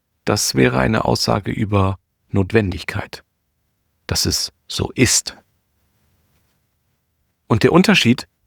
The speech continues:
zwischen diesen beiden Sätzen ist der Unterschied zwischen einem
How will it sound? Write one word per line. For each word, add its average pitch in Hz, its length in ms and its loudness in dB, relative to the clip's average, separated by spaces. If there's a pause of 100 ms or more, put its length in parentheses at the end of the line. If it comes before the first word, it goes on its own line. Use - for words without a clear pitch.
(180)
zwischen 120 360 2
diesen 160 260 0
beiden 120 280 0
Sätzen 120 400 0
ist - 180 -6
der - 80 2
Unterschied 135 640 0
zwischen - 340 0
einem 101 440 0